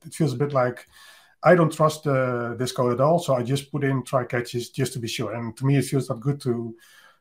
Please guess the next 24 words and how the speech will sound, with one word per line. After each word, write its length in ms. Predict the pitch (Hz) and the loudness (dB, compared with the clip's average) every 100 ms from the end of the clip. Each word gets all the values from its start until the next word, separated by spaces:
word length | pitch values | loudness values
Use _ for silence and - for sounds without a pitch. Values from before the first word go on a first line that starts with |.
| - | -8
to 80 | 123 | -2
be 160 | 127 | 0
there. 180 | 104 104 | 0 0
I 60 | 110 | 0
guess 300 | 139 131 165 | 0 0 -2
if, 240 | 151 - | -4 -4
if 160 | 143 127 | -6 -2
you 80 | 127 | 2
really 160 | 143 | 2
cannot 260 | 143 139 143 | 2 0 2
trust 480 | 151 143 - - - _ _ _ - 165 | 2 2 0 -12 -18 _ _ _ -20 -10
the 120 | 120 | -4
other 180 | 127 131 | 0 0
application 560 | 117 127 131 123 - 131 | -2 0 2 2 0 -4
or 100 | 131 | -2
you 80 | 120 | 0
cannot 280 | 135 151 - | 4 4 6
trust 240 | 135 - | 4 4
the 80 | 123 | 0
other 120 | 123 | 0
code 260 | - 123 120 | 0 2 2
you're 100 | 113 | 4
using, 320 | 120 117 127 | 4 2 -2
and, 320 | 120 120 127 | -6 -10 -10